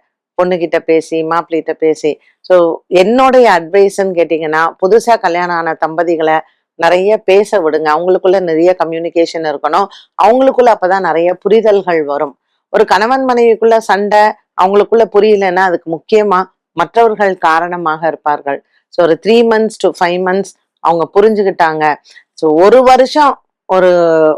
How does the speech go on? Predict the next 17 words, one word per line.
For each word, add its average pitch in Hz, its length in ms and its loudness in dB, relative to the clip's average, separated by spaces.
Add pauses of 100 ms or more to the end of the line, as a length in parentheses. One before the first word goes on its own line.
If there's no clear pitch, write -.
கணவன் 208 400 -2
மனைவி 175 520 -2
கல்யாணம் 180 500 -2
ஆகி 160 440 -4 (360)
ஒரு 175 200 2
வருஷத்துக்கு 214 540 0
மேல 175 340 -2
எப்ப 160 240 -4
பாரு 180 380 0
சண்டை 160 320 -4
அவங்களுக்குள்ள 156 440 -6
புரியல 160 560 -2
அப்படின்னா, 147 360 -4 (340)
அப்போ 247 340 -2
பரிகாரங்கள் 180 680 0 (100)
தேடுங்க. 143 360 -2 (600)
அவங்களுடைய 170 760 0